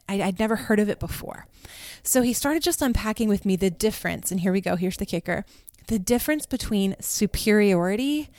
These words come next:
and authority. Now, I know Everett and Juliet are under my authority, but in no way am I meant to be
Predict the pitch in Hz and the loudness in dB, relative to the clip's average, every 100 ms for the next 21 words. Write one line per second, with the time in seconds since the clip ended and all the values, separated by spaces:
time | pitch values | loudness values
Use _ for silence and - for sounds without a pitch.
0 | - - - - 196 185 - - 190 165 | -20 -20 -10 -2 0 0 -2 -4 -2 0
1 | 156 - 190 185 _ _ _ _ _ _ | -2 -8 -14 -16 _ _ _ _ _ _
2 | 202 196 - 226 247 233 185 175 185 - | -4 -4 -4 -2 0 0 0 -2 -4 -8
3 | - - - - 202 202 214 285 302 190 | -14 -20 -20 -6 0 2 2 0 0 0
4 | 185 185 180 170 170 160 - 180 - 175 | 0 0 -2 -2 -2 -6 -4 -4 -2 0
5 | 190 226 233 185 175 - 165 - 170 143 | 2 4 2 2 0 -2 -8 -8 -8 -8
6 | - - 175 _ _ _ _ _ _ _ | -10 -12 -14 _ _ _ _ _ _ _
7 | _ _ 220 208 202 196 269 262 220 277 | _ _ 0 2 2 2 2 0 -2 -2
8 | 285 190 196 196 185 185 - - 202 - | -2 -2 0 0 0 -2 -4 -4 -4 -6
9 | _ - 185 180 | _ -2 0 0